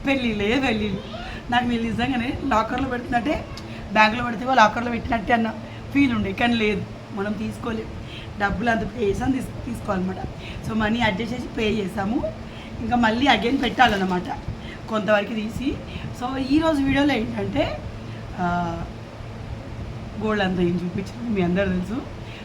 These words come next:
So నా రింగ్స్ కలెక్షన్ చూపిస్తాను, నా టోటల్ ఫోర్ రింగ్స్ ఉన్నాయి. So వాటి కలెక్షన్ వాడాను. So నా ఉన్న టోటల్ రింగ్స్ మొత్తం సిక్స్ అన్నమాట. Every రింగ్కి ఒక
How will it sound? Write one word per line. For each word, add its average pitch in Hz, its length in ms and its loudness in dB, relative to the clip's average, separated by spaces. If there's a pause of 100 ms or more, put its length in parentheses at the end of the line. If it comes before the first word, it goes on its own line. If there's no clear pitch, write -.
(100)
So 196 200 -6
నా 190 60 4 (100)
రింగ్స్ 311 320 6
కలెక్షన్ 226 380 0
చూపిస్తాను, 226 480 0 (580)
నా 208 60 8 (140)
టోటల్ 220 300 -2
ఫోర్ 277 220 4
రింగ్స్ 233 240 -6
ఉన్నాయి. 302 220 2 (500)
So - 140 -10
వాటి 185 220 0
కలెక్షన్ 277 340 2
వాడాను. 226 280 2 (120)
So 247 100 4 (800)
నా 196 80 6 (220)
ఉన్న 196 140 2 (580)
టోటల్ 220 340 2
రింగ్స్ 196 260 -2 (720)
మొత్తం 214 340 0 (120)
సిక్స్ 269 300 -2
అన్నమాట. 180 340 4 (760)
Every 208 220 0 (100)
రింగ్కి 202 360 0 (580)
ఒక 233 160 -2